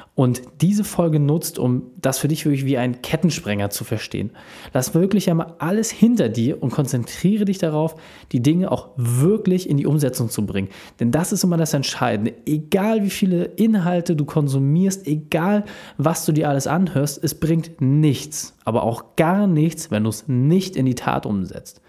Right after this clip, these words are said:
Und am Ende des Tages ist es bei den Unternehmern, genau wie beim Sport auch, nur das Ergebnis zählt. Und jede Folge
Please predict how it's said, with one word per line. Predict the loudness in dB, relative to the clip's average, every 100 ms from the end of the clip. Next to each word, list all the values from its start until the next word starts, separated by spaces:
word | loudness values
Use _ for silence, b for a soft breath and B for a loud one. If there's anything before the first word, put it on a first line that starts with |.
| B B B B B -2
Und | 2
am |
Ende | 4 4 2
des | 0
Tages | 0 0 2 0 -2 B B B B
ist | -2 -2
es | -2
bei | -6 -2 2
den | 2
Unternehmern, | 2 2 4 4 2 2 0 0
genau | 0 2 2
wie | 2
beim | 2 0
Sport | 0 0 0
auch, | 0 -2 -2 0
nur | 2 2
das | 2
Ergebnis | 0 2 2 0 -2 -4
zählt. | -6 -8 -12 -20 B B B B B _ -4
Und | -2 2
jede | 2 4 0
Folge | -2 0 2 2 0 -2